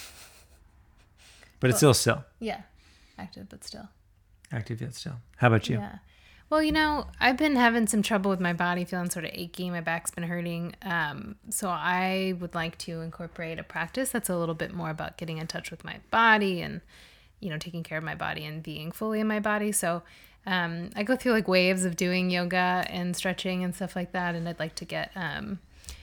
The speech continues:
Speaker 2: you know, a semi-consistent thing going. So maybe every other day doing yoga, um, and at least you know, on the days that I'm not doing yoga, doing some stretches for,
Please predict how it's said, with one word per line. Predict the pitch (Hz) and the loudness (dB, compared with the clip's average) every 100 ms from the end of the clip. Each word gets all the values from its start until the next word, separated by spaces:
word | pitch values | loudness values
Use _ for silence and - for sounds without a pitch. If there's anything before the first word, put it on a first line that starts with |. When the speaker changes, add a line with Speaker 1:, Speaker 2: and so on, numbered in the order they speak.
| - - | -18 -10
Speaker 2:
you | 254 | 0
know, | 247 226 | 4 4
a | 196 | 2
semi-consistent | - 226 220 208 208 208 196 196 175 | 0 2 2 2 0 2 0 0 0
thing | 180 | -2
going. | 175 170 170 | 0 -2 -2
So | 175 | -4
maybe | 175 170 | -2 -2
every | 170 170 170 | -2 0 0
other | 165 | 0
day | 160 180 | 0 0
doing | 180 185 180 | 2 0 2
yoga, | 175 170 175 170 165 156 - - _ - | 0 0 0 2 0 -4 -16 -20 _ -2
um, | 175 170 165 | 2 2 0
and | 170 | -4
at | 170 | -2
least | 165 - - - _ - | 0 0 0 -4 _ -6
you | |
know, | 175 | -4
on | 165 | -2
the | 160 | -4
days | 170 160 | -4 -4
that | 156 | -4
I'm | 160 | -2
not | 170 - | -2 -2
doing | 202 185 180 | -4 -2 -2
yoga, | 180 170 160 151 - 190 | -2 -2 -2 -4 -6 -10
doing | 180 160 160 | -8 -6 -4
some | 165 160 170 - | -6 -8 -10 -12
stretches | - - 175 - 165 | -8 -2 -2 -2 -6
for, | - - - | -6 -6 -8